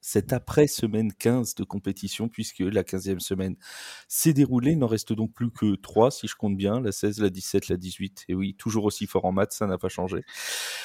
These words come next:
Il s'est encore passé plein de choses, des surprises, des victoires que l'on n'attendait pas forcément, des victoires qui ont emmené certaines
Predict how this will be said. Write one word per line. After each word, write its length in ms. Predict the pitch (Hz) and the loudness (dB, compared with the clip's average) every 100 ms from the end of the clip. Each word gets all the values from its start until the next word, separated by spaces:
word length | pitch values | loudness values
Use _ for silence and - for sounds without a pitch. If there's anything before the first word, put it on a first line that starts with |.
| - - | -8 2
Il 100 | 160 | 6
s'est 120 | 165 | 6
encore 240 | 147 151 | 4 2
passé 260 | 139 - 131 | 2 2 2
plein 180 | - 135 | 2 0
de 60 | |
choses, 320 | - 127 160 | 2 2 2
des 100 | - | 0
surprises, 560 | 117 117 - - 110 135 | -2 -2 -6 -2 -2 0
des 120 | 107 | -2
victoires 440 | 98 104 - 113 - | 0 -4 4 4 6
que 120 | 98 | 0
l'on 180 | 95 95 | 0 0
n'attendait 420 | 95 95 95 95 | -2 -2 -4 2
pas 140 | 107 | 2
forcément, 640 | - 98 - 113 104 131 | 0 -6 -2 0 0 -2
des 140 | 156 110 | -2 -4
victoires 500 | 107 - 117 110 - | -4 0 4 4 2
qui 160 | 113 | -2
ont 200 | 104 104 | 0 2
emmené 280 | 104 104 107 | 2 2 0
certaines 440 | - 107 - 107 | 0 -4 -2 -2